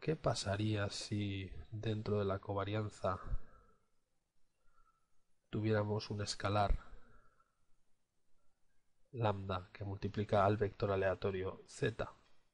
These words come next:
¿Podemos sacar este lambda de la covarianza? Bueno, pues nue-, nuestra intuición nos dice que si esto funciona como la varianza, pues sí se podrá sacar y que habrá que hacerlo, eh, elevándolo al cuadrado.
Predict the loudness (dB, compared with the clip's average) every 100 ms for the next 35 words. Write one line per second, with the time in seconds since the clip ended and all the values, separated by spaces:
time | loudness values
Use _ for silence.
0 | -20 -20 -20 -20 -12 -4 0 0 0 2
1 | 2 0 -2 0 0 0 -2 0 -2 0
2 | 0 2 -2 0 -2 0 -4 -6 -8 -6
3 | -4 -2 -2 -2 -2 -2 -2 -2 0 0
4 | 2 0 2 0 2 0 0 -2 -2 2
5 | 2 2 2 6 6 6 2 0 -4 -2
6 | -2 0 2 2 2 0 4 6 8 6
7 | 2 2 2 0 0 0 2 2 2 0
8 | -2 -2 -4 -6 -2 0 2 2 -2 -4
9 | -4 0 4 4 2